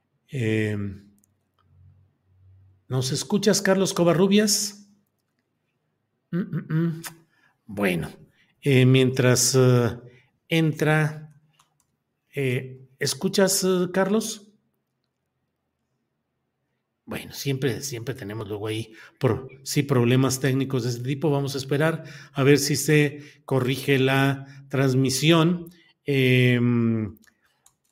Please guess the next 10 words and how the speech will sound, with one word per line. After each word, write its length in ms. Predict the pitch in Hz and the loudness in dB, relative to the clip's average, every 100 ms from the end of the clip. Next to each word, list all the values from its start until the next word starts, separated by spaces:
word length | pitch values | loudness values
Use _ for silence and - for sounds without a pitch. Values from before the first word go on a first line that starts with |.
| _ _ _ - | _ _ _ -8
mm, 80 | 151 | -2
mm, 500 | 151 147 226 143 131 | -2 -2 -4 -8 -8
mm. 380 | 165 165 170 - _ _ _ _ _ - | -6 -4 -6 -10 _ _ _ _ _ -8
Ahí 200 | 139 135 | -6 -2
vamos 240 | 139 127 | -2 -2
a 40 | |
estar 360 | 117 131 131 - | -4 -4 -4 -2
en 120 | 131 | -2
unos 140 | 135 135 | -2 -2
segunditos. 600 | 131 143 175 185 - | -2 0 0 0 -2